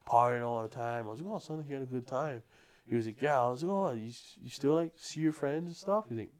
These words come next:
"Nope." I'm like, "None of them?" He's like, "None of them." I'm like, "What do you mean?" And he's like, "You don't stay friends forever."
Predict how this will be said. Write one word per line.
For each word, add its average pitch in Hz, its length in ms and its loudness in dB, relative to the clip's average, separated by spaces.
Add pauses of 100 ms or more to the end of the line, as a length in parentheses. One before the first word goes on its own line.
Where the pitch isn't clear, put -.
(460)
"Nope." 120 240 -4 (600)
I'm 139 140 2
like, 127 200 0 (380)
"None 113 280 2
of 196 60 4
them?" 262 240 4
He's 123 140 -6
like, - 160 -10 (760)
"None 110 200 0
of 110 60 -4
them." 107 200 -14 (680)
I'm 127 140 2
like, 123 240 0
"What 135 220 0
do 160 60 4
you 147 140 0
mean?" 143 320 -2 (960)
And 120 80 0
he's 123 180 2
like, 110 220 0 (400)
"You 196 100 0
don't 202 100 -2
stay 123 180 -2
friends 117 340 -4
forever." 117 480 -6